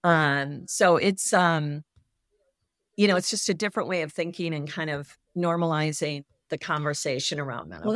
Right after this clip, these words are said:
Speaker 2: that's also a really important thing. And I'm sure that, let's talk a bit more about normalizing this conversation, because that is a huge part, I know, of what you're involved in. How does that take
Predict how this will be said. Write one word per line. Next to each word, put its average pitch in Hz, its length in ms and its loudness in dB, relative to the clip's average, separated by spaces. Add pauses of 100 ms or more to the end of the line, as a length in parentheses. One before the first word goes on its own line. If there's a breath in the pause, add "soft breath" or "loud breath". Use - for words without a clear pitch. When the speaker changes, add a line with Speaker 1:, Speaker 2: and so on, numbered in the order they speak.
Speaker 2:
that's - 160 -4
also 226 460 4
a - 20 6
really 196 220 4
important 196 520 0
thing. 202 220 0
And 196 100 -2
I'm 202 120 -2
sure 226 260 0
that, 196 260 -2 (440)
let's 240 180 -4
talk 233 300 0
a 214 40 -12
bit 214 200 0
more 196 180 2
about 185 320 0
normalizing 180 720 0
this 160 200 -10
conversation, 175 600 -4
because 180 360 -6
that 202 260 0
is 185 260 -2
a 185 40 -6
huge - 460 -8
part, 185 260 -6
I 180 100 -6
know, 170 220 -6
of 180 120 -12
what 190 220 -4
you're 180 320 0
involved 180 680 -4
in. 240 200 -10 (280 loud breath)
How 233 300 2
does 277 200 -4
that 247 240 -2
take 196 340 -6